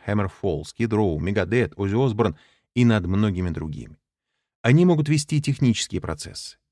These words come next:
умеют работать с аппаратурой, настраивать звук, выбирать подходящие микрофоны и положение для них.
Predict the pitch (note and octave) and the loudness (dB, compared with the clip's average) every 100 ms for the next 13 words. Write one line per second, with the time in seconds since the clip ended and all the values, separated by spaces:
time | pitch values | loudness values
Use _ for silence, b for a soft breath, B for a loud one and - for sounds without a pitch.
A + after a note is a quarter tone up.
0 | - A#2 C#3 A2+ A2+ A#2+ A#2 G#2 - A2+ | 0 2 4 2 2 0 -2 -4 -4 -4
1 | A#2+ A2+ G#2+ - C3 F#2 D2+ F#2+ - A#2 | -2 -2 -2 -2 -2 0 0 -2 0 2
2 | A2+ G#2+ F2 F#2+ G#2 C#3+ - _ _ _ | 2 0 -2 -2 0 0 -2 _ _ _
3 | _ - F2+ C3 D3+ D3 D3 - C#3+ D3 | _ -2 2 4 4 2 -2 0 2 2
4 | - C3 C3 B2 A#2+ - D3+ C#3 C#3+ C3+ | 2 0 2 0 -2 2 4 4 2 -2
5 | B2+ B2 G#2+ A2 G2+ E2+ C#2 C#2+ C2 B1+ | 0 2 2 0 0 -2 -4 -6 -8 -14
6 | _ | _